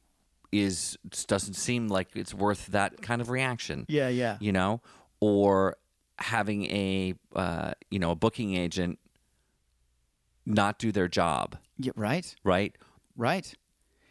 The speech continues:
Speaker 2: A-, and understanding what, wh-, you know, boundaries, limitations, right?
Speaker 1: Right.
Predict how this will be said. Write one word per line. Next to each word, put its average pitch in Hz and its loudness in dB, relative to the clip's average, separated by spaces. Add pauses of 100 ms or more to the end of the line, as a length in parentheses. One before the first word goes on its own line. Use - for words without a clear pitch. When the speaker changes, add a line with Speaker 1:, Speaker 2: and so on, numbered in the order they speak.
(200)
Speaker 2:
A-, 160 -2
and 175 2
understanding 208 2
what, 123 2 (760)
wh-, 139 -2
you 190 0
know, 196 4
boundaries, 185 -2
limitations, 156 -2
right? 123 0 (300)
Speaker 1:
Right. - -10